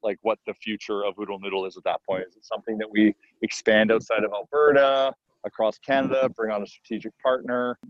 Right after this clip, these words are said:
That'll, we'll cross that bridge when we get there. But right now, just focusing on, uh, getting the factory to full capacity and then building the brand of Oodle Noodle.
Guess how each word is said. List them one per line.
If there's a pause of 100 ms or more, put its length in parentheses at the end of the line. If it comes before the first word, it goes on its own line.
That'll,
we'll
cross
that
bridge
when
we
get
there. (120)
But
right
now,
just
focusing
on, (420)
uh, (220)
getting
the
factory
to
full
capacity
and
then
building
the
brand
of
Oodle
Noodle.